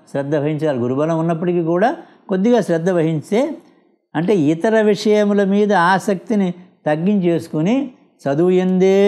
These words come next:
ఎక్కువగా శ్రద్ధ పెట్టి కాన్సంట్రేషన్ దాని మీదనే పెట్టుకుంటే విద్యార్థులకు కూడా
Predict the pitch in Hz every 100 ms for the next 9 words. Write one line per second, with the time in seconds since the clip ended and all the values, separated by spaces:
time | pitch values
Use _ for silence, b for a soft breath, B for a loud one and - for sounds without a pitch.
0 | 214 220 175 208 190 180 160 156 160 160
1 | 170 170 160 165 180 175 165 165 123 139
2 | 170 175 170 156 147 147 143 180 240 233
3 | B B - 123 147 160 143 135 139 147
4 | 147